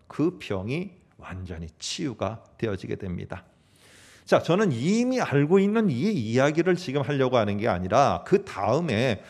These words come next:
우리가 한번 이런 질문을 해보자는 겁니다. 그러면은 예수님에게, 예수님의 옷에 손을 댔기 때문에 고침도 받았고 예수님도 그렇게 해서 그냥 지나가면은 되는 거예요. 예수님은 계속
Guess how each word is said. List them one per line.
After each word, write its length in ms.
우리가 340
한번 440
이런 320
질문을 520
해보자는 420
겁니다. 520
그러면은 560
예수님에게, 1300
예수님의 520
옷에 300
손을 360
댔기 320
때문에 320
고침도 560
받았고 720
예수님도 1120
그렇게 320
해서 220
그냥 320
지나가면은 800
되는 320
거예요. 220
예수님은 500
계속 680